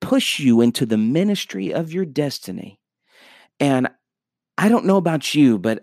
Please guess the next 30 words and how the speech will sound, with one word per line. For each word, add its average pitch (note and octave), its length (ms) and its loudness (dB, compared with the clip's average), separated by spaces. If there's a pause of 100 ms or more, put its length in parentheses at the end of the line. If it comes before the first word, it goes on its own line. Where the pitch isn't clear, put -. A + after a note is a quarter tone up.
I'm E3 420 -2
not G3+ 380 -4
interested E3+ 600 2
in A#2 80 4
another, A#2+ 440 2 (200)
in C3+ 100 -2
another C3+ 320 2
comfortable G3 720 -2
church - 380 -8
service E3 520 -8 (600)
or D3 160 4
another C3 360 2 (100)
comfortable E3+ 880 0
altar D#3+ 400 -6
call. - 400 -10 (360)
I F3+ 140 -2
don't F#3+ 200 -2
want D3+ 280 -4
another C#3 380 -2
comfortable D3 960 -6 (200)
worship A#2+ 680 -4 (200)
service. - 840 -8 (840)
I G#3+ 160 0
want G#3 260 -4
to D#3+ 120 -2
feel F3+ 680 -4
the C3+ 180 -6
presence D3 500 -10
of C3 120 -14
God. - 320 -10